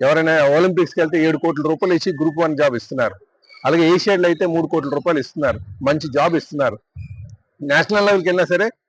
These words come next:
స్టేట్లో, ఆ, జాబ్స్ ఇస్తున్నారు, ప-, మనీ కూడా ఉంది. అంటే కెరీర్ భరోసా ఉండేటట్టుగా ఈరోజు ముఖ్యమంత్రి గారు కూడా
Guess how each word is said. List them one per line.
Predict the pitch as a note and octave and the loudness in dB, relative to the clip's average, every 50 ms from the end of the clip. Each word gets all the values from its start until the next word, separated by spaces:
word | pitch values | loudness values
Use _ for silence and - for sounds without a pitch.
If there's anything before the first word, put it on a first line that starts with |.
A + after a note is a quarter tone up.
| _ _ _ | _ _ _
స్టేట్లో, | - - - G3 G3 F3 G3 G#3 F#3+ F3+ E3 D#3 - _ _ _ _ - - | -16 -2 2 2 2 2 2 2 4 2 2 0 -4 _ _ _ _ -4 -4
ఆ, | B2+ | -4
జాబ్స్ | B2+ A#2+ C#3 D#3 E3 F3+ C#3 F#3 | -4 0 0 2 2 2 0 -2
ఇస్తున్నారు, | F3 - - F#3 D#3+ D#3 D#3 F3 | -4 -4 -4 -2 0 2 2 0
ప-, | E3 - - D#3 D3 C#3 C3+ C3+ B2+ B2 A#2+ | 0 0 2 2 4 4 4 4 2 2 2
మనీ | B2 C#3 D#3 F3 F3+ | 2 2 2 2 2
కూడా | E3 F3 E3+ E3 | 2 2 2 2
ఉంది. | D3+ B2+ C3+ C3+ B2 G2 F#2+ _ _ _ _ _ _ - _ _ _ | 2 0 -2 -4 -6 -6 -8 _ _ _ _ _ _ -20 _ _ _
అంటే | B2 D3+ E3+ G#3+ G3+ | -6 -2 0 0 -2
కెరీర్ | D#3 - F3 F3+ G3 A#3+ B3+ B3 | 0 0 0 0 2 2 2 0
భరోసా | G3+ D#3 F3+ F#3+ A3+ A3 F3+ A3+ | 2 2 2 2 2 2 2 2
ఉండేటట్టుగా | A3 G3 G3 G3+ F3+ G3 F#3 E3 F#3+ G3 A3+ | 2 2 2 0 0 0 -2 0 0 2 2
ఈరోజు | A3 F#3+ F#3 F3 F#3+ F#3 E3+ | 2 2 2 2 2 0 0
ముఖ్యమంత్రి | F#3+ F3 E3 - - G3+ F#3 F#3 F3 F#3 F3+ | -2 -4 -4 -4 -2 0 0 0 0 0 -2
గారు | F3 F3+ E3+ | 0 -2 -2
కూడా | - - F3 E3+ F3+ F3 | 0 -2 0 0 0 -2